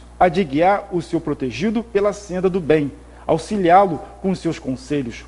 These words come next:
consolá-lo nas suas aflições, levantar-lhe o ânimo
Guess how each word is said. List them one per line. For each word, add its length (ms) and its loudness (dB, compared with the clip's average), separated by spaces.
consolá-lo 760 0
nas 160 -2
suas 320 -4
aflições, 600 -6
levantar-lhe 800 4
o 160 0
ânimo 320 2